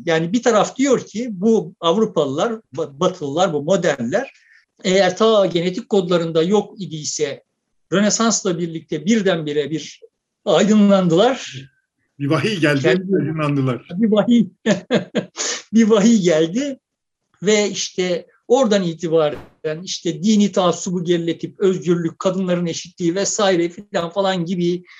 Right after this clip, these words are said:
Speaker 1: değerlerle böyle işte dünyaya hakim oldular. Ama işte bizim gibi aymazlar buna ayak direyip duruyorlar. Arada bir işte Rusların Petros'u, bizim Atatürk'ümüz gibi böyle işte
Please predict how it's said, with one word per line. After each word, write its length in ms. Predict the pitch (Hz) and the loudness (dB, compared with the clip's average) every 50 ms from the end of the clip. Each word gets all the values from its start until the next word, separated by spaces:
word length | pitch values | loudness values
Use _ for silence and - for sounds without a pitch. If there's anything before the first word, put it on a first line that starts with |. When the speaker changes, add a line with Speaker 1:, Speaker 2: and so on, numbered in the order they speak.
| _ _ - | _ _ -2
Speaker 1:
değerlerle 960 | 196 196 202 196 196 185 196 220 220 196 156 156 156 185 214 220 214 208 175 175 | 2 2 4 2 2 2 2 0 0 0 -2 -4 -4 -4 -4 -4 -6 -10 -8 -4
böyle 280 | 202 202 170 151 185 | -4 -2 -2 -2 -4
işte 240 | 190 180 - 190 190 | -4 -4 -6 -6 -4
dünyaya 360 | 226 226 196 170 165 180 185 | -2 -2 0 0 0 0 2
hakim 360 | 190 208 208 202 - 240 226 | 2 2 0 0 -2 -4 -2
oldular. 560 | 202 170 151 135 156 185 240 262 269 269 - _ _ _ _ _ _ _ _ | -2 -2 -4 -4 -4 -4 -4 -4 -4 -8 -12 _ _ _ _ _ _ _ _
Ama 200 | 240 226 220 208 | -4 -2 -2 -2
işte 340 | 208 - - - 226 208 220 | -4 -6 -4 -4 -4 -4 -4
bizim 240 | 220 208 226 220 | -2 0 0 0
gibi 400 | 185 185 170 180 180 180 185 - - _ _ _ _ - _ | -2 -2 -2 0 0 -2 -2 -4 -12 _ _ _ _ -8 _
aymazlar 640 | 185 180 202 196 175 165 151 143 165 233 247 240 202 | 0 2 2 2 2 0 0 0 0 0 -2 0 0
buna 440 | 208 220 180 170 185 220 240 - - _ _ | -2 0 0 0 0 -2 -2 -6 -8 _ _
ayak 440 | 208 214 214 202 185 - - _ _ | -2 0 2 0 0 -2 -8 _ _
direyip 320 | 196 170 170 165 - - | -4 -2 -2 -4 -4 -4
duruyorlar. 580 | 247 226 233 196 165 147 185 233 226 - - _ _ _ _ _ _ _ _ | -2 0 2 2 2 2 0 -4 -6 -10 -16 _ _ _ _ _ _ _ _
Arada 360 | - 226 214 202 190 202 180 | -4 0 0 2 2 0 0
bir 120 | 175 180 175 | 0 -2 -4
işte 480 | 180 170 - - - 170 170 - - - _ _ _ _ _ _ _ _ _ _ _ _ _ _ 196 | -4 -6 -8 -8 -6 -6 -6 -6 -8 -14 _ _ _ _ _ _ _ _ _ _ _ _ _ _ -6
Rusların 480 | 185 196 - - - 185 180 165 - | -4 -4 -4 -2 -4 -4 -4 -2 -2
Petros'u, 520 | - 175 170 - - 151 139 - - 170 151 | -4 -4 -4 -4 -6 -8 -6 -6 -8 -8 -6
bizim 220 | 156 147 170 175 | -6 -6 -4 -4
Atatürk'ümüz 720 | 160 151 - 165 165 - 160 139 - - 156 156 151 143 | -4 -2 -4 -6 -6 -6 -10 -10 -10 -10 -10 -8 -8 -10
gibi 260 | 135 139 147 156 143 147 | -10 -8 -8 -6 0 0
böyle 280 | 151 147 139 143 143 | 0 0 0 -2 -6
işte 480 | 139 131 - - - 151 143 139 139 | -6 -8 -10 -8 -6 -8 -8 -8 -10